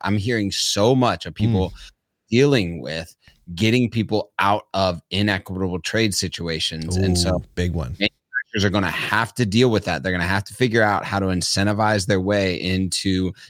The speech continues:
Speaker 1: dealing with negative equity,
Speaker 2: Ooh.
Speaker 1: not interest rates, because
Speaker 2: Major
Speaker 1: affordability is
Speaker 2: insight.
Speaker 1: affected by interest rates, but also just the simple affordability of, "Can I buy it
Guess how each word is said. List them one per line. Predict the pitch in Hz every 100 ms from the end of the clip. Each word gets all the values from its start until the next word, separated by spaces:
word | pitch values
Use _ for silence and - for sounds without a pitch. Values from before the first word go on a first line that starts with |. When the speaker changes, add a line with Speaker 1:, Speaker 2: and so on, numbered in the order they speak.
| _
Speaker 1:
dealing | 92 110 120 110
with | 95 82
negative | 92 87 90
equity, | 92 113 - 90 85
Speaker 2:
Ooh. | 92 90
Speaker 1:
not | 98 120 - _ _ _
interest | 104 104 85 -
rates, | 69 -
because | 90 90
Speaker 2:
Major | 104 113 104
Speaker 1:
affordability | 120 113 120
is | 90
Speaker 2:
insight. | 80 -
Speaker 1:
affected | 104 101
by | 90 87
interest | 131 95 87
rates, | 90 - - -
but | -
also | 107 139 143
just | 107 107 -
the | 104
simple | - - 123 131 104
affordability | - 117 107 104 110 123
of, | 104 -
"Can | - 120
I | 117 104
buy | 80 107 117
it | 90 87